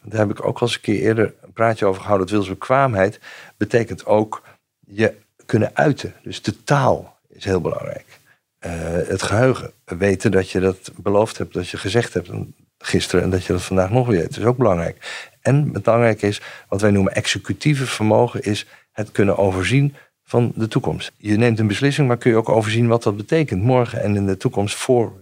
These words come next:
de mensen die jou nastaan. Nou, dat zijn allemaal aspecten die bij de dementie horen, die eigenlijk allemaal afgewogen moeten worden in zo'n afweging van wel of niet wilsbekwaam. Dus ik vind het zelf ook heel belangrijk dat je goed kunt uiten datgene wat je graag wil.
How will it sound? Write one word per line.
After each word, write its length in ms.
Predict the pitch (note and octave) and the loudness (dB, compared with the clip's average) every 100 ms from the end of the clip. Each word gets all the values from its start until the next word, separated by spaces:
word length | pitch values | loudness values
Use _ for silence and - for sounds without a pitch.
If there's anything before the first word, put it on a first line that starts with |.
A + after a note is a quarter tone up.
| G2 | -4
de 80 | G#2 | 2
mensen 320 | A2 F#2+ G2 | 2 0 -2
die 100 | F#2+ | 2
jou 160 | F2+ G#2 | 4 4
nastaan. 480 | C3+ A2+ - C#2 - - - - - - | 2 0 -4 -6 -10 -16 -14 -12 -10 -6
Nou, 140 | E2 | -4
dat 120 | G#2+ | -2
zijn 140 | - - | 0 2
allemaal 440 | G3 E3 B2 - | 2 4 2 0
aspecten 560 | - G#2 - C#3+ - A2 | -2 -2 0 -2 -2 -2
die 140 | G#2+ | 0
bij 240 | F#2+ G2 F#2+ | 2 2 2
de 80 | F#2+ | 2
dementie 460 | G2+ F#2 - G2 | 0 0 -2 -2
horen, 360 | F#2+ A2+ G#3+ B3+ - - | 0 2 0 -4 -14 -16
die 100 | - | -4
eigenlijk 400 | B2 C3 A#2+ - | -2 -2 -4 -2
allemaal 580 | D#3 F#3+ C#3 B2+ D3 - | 0 2 2 2 0 0
afgewogen 1300 | D3+ - B2 G2+ - _ _ - G2 A#2 B2+ B2 | -2 -2 0 0 -2 _ _ -10 -2 2 2 2
moeten 260 | A2 G#2+ F#2+ | 2 2 2
worden 300 | G2 A#2 D3+ | 2 2 0
in 200 | B2 A2+ | 0 2
zo'n 120 | G2+ | 0
afweging 560 | F#2 A#2+ A#2 G#2 G2+ G2 | 0 0 0 0 -2 0
van 160 | G2 | 2
wel 160 | G2+ G#2+ | 2 0
of 100 | F#2 | 0
niet 160 | G2 F#2 | -2 0
wilsbekwaam. 560 | F#2+ F#2+ - G#2+ - - - - - - | 0 -2 -2 -2 -2 -12 -16 -14 -14 -16
Dus 140 | - _ | -20 _
ik 140 | - - | -12 0
vind 180 | A#2+ | 0
het 120 | G2 - | 0 0
zelf 280 | D3 A#2 | 2 2
ook 140 | G#2 F#2+ | 0 0
heel 180 | A#2+ B2 | 2 4
belangrijk 500 | G#2 A2+ G2 F2+ - | 4 4 2 0 -4
dat 160 | G2 | -6
je 140 | - F#2+ - - | -6 -6 -10 -12
goed 300 | - - C#3 | -4 0 0
kunt 240 | G#2+ F#2 - | 0 -2 -2
uiten 640 | - C3 D3+ G#2+ G#2+ F#2 F2 | 0 2 2 2 2 2 -2
datgene 540 | G2+ G#2 - G#2 G2 F#2+ | -4 -4 0 0 2 0
wat 180 | G2 | -6
je 80 | - | -6
graag 260 | - G2+ E2 | -2 -2 -2
wil. 300 | F2+ A2+ | -2 -2